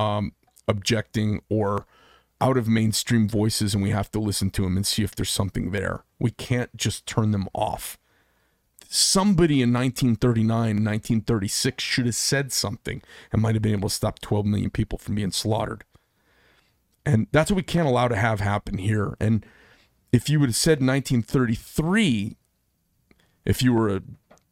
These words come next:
German intellectual and you said, "We're gonna kill twelve million people in the next decade,"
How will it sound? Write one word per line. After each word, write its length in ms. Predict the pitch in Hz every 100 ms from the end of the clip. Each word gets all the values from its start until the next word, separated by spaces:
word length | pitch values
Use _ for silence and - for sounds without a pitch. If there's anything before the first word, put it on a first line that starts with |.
| 127
German 340 | 127 127 120
intellectual 560 | 104 120 104 104 110 98
and 80 | 98
you 120 | 107
said, 240 | - 110
"We're 80 | 113
gonna 160 | 110 104
kill 220 | - 107
twelve 340 | - 113 110
million 280 | 110 107 101
people 360 | - 139 - 87
in 80 | 76
the 80 |
next 240 | 98 101 -
decade," 520 | 131 156 - 69